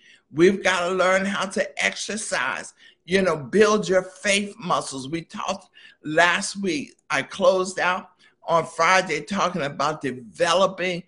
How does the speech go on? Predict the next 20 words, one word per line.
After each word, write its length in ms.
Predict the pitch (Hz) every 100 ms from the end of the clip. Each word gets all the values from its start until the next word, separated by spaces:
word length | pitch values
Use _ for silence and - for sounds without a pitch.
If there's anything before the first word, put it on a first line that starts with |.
| - _ _
your 240 | 139 165
faith. 560 | 165 - 180 180 110 - - - _
And 120 | 165
so 180 | - -
you 260 | 175 151 180
develop 840 | 139 147 127 - 180 190 170 131
your 160 | 165 160
faith 600 | - - 196 196 196 - -
muscles 520 | 165 151 147 131 123 - - _ 131
by 260 | 131 156
working 540 | 139 117 175 190 208 180
it 200 | 160 - -
out, 240 | 180 139
by 180 | 151 151
using 840 | 156 143 175 220 240 233 220 139
them, 200 | 92 71 - _ _
my 300 | 135 147 160
God, 440 | 156 147 117 62 - _ _ -
by 280 | 131 160 160
using 680 | 156 185 202 214 214 208